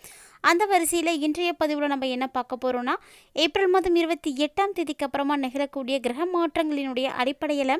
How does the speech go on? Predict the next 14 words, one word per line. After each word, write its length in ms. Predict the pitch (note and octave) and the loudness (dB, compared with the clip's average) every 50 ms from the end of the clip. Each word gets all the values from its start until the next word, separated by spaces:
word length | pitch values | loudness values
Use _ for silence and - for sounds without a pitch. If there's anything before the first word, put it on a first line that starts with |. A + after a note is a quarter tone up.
| - _ - - - - _ _ | -2 _ -18 -20 -20 -20 _ _
என்ன 260 | - D4 D#4+ E4+ G4 | 0 2 4 4 4
மாதிரியான 400 | G#4+ G#4+ G#4 G4 F#4 F4+ F4 F4 | 4 2 2 2 2 2 2 0
பலன்களை 480 | E4+ - D#4 C#4 C#4 C#4+ D4 D4 D4+ C#4+ | 0 0 0 0 0 0 0 0 0 0
எல்லாம் 240 | C#4+ C#4 C#4+ D#4 E4 | 0 0 0 -2 0
கடகம் 380 | - C#4+ C4+ D4 D4 F4+ F#4 | 0 2 2 2 2 0 2
ராசி 300 | F4+ F4 E4+ D#4 - E4 | 4 4 4 4 2 0
நேர்கள் 340 | D4+ D4 C#4+ C#4+ C#4+ C#4+ C#4+ | 2 2 2 2 2 2 0
சந்திக்க 480 | C4+ - D4 C4+ C4 B3+ C#4 - - C#4 | 0 0 0 0 0 0 -4 -2 0 0
இருக்காங்க, 600 | C4 B3 B3+ - C4+ C4 B3+ B3+ B3 C4 D#4 - - - - - - _ | 0 0 0 2 2 2 2 4 2 2 2 0 -4 -14 -20 -20 -20 _
என்னென்ன 500 | _ C#4+ D#4+ F4 F#4 G#4+ A#4+ A4+ F#4 E4 | _ 6 6 6 6 4 2 0 0 0
விஷயங்கள்ல 540 | D#4 - - F4+ F4 E4+ D#4+ E4 D#4 D#4 D#4+ | 0 0 2 2 2 4 4 2 4 4 2
நீங்க 460 | D4+ C#4+ C#4+ C#4+ C#4 C4+ A3+ C4 B3+ | 2 2 0 -2 -4 -2 0 0 0
கவனமா 340 | B3+ D#4 D#4 F4 F4+ F4+ F4 | 2 2 2 2 4 4 2
இருக்கணும், 540 | E4 C#4+ C#4 C4+ C4+ - C#4 C4 C4+ C#4+ | 2 2 0 -2 -2 -2 0 0 0 -2